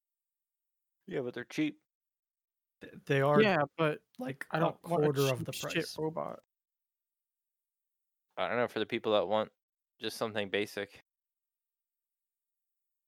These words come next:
Speaker 1: does what it do.
Speaker 2: How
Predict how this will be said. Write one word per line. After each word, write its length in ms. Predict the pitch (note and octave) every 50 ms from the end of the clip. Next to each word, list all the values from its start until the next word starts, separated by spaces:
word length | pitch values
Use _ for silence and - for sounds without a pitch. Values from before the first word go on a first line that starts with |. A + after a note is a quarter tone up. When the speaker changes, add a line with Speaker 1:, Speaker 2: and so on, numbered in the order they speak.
| _ _ _ _ _ _
Speaker 1:
does 380 | - G#2 G2+ G2+ G2+ G#2+ - - -
what 140 | - - A2
it 100 | - -
do. 200 | G#2+ G#2+ G#2+ A#2+ - _ _ _ _ _ _ _ _ _ _ _ _ _ _ _ _ _ _ _ _ _ _ _ _ _ _ _ _ _ _ _ _ _ _ _ _ _ _ _ _ _ _ _ _ _ _ _ _ _ _ _ _ _ _ _ _ _ _ _ _ _ _ _ _ - - - -
Speaker 2:
How 140 | - - E4